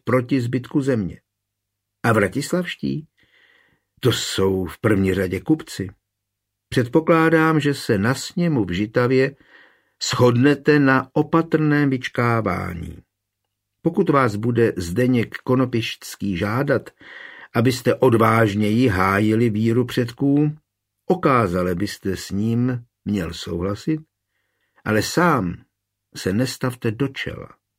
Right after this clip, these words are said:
i kdyby vás k tomu vybízeli. Budou tvrdit, že máte povinnost pomstít se hanebnému Janovi z Rožmberka za zradu.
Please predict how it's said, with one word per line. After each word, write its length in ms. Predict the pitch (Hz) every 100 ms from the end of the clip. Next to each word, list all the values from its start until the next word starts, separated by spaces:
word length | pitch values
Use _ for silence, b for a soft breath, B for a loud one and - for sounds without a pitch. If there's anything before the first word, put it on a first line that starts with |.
| _ _ _ _ _ B B B
i 80 | 160
kdyby 280 | 185 190 175
vás 260 | 151 139
k 100 | -
tomu 240 | - 143 139
vybízeli. 680 | 127 98 78 - - - - _ _ _ b b b b b
Budou 320 | 135 185 196
tvrdit, 400 | 180 202 233 175
že 160 | 120 131
máte 340 | 143 151 156
povinnost 720 | 156 127 117 123 120 117 -
pomstít 640 | - 113 131 131 - 143 139
se 180 | - 123
hanebnému 680 | 101 120 117 110 117 117 110
Janovi 400 | 95 104 107 90
z 80 |
Rožmberka 720 | 82 98 92 107 104 95 - 123
za 200 | 156 127
zradu. 460 | 95 78 73 -